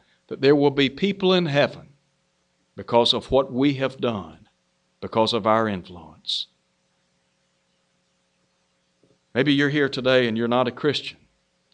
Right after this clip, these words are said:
Our plea to you would be to come to Christ because the Bible says God loves you.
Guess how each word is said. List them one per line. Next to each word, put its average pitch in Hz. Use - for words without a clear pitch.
Our 117
plea 143
to 123
you 131
would 113
be 113
to 104
come 113
to 101
Christ 104
because 120
the 120
Bible 135
says 127
God 107
loves 107
you. 104